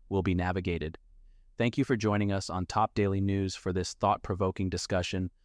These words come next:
on Alabama's recent legislative moves to protect I V F and what it means for the intersection of law, ethics, and reproductive rights. As this story continues to unfold,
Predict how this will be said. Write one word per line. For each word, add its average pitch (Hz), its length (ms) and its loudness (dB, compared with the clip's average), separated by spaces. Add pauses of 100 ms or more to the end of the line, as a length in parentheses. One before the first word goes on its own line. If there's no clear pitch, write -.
(320)
on 92 120 0
Alabama's 98 540 2
recent 98 340 -2
legislative 95 600 0
moves 92 380 0
to 104 100 -4
protect - 400 -2
I 92 180 0
V 92 180 0
F 92 300 -2 (420)
and 95 140 -2
what 98 140 2
it - 80 -2
means 101 360 0
for - 140 -4
the 90 140 -2
intersection 98 560 -2
of 85 100 -6
law, 101 460 0 (480)
ethics, 98 580 -4
and 92 180 -4
reproductive 87 640 -2
rights. - 460 -4 (480)
As 92 160 -4
this 104 120 0
story 120 280 2
continues 120 460 -2
to 127 120 0
unfold, 95 520 -2